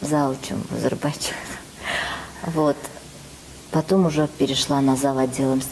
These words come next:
Поэтому как предметник я никогда не работала. Но вот как организатор, как воспитатель, это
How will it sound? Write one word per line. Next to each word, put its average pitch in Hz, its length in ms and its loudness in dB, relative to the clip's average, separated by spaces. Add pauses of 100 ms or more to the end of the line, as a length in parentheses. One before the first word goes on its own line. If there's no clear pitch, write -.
(140)
Поэтому 202 300 4
как 196 160 0
предметник 190 680 4
я 175 100 8
никогда 165 420 4
не 170 200 6
работала. 147 720 0 (100)
Но 139 360 -2 (140)
вот 277 120 2 (220)
как - 220 -2
организатор, 143 880 4 (1200)
как 117 200 -2 (300)
воспитатель, 170 960 2 (640)
это 170 460 4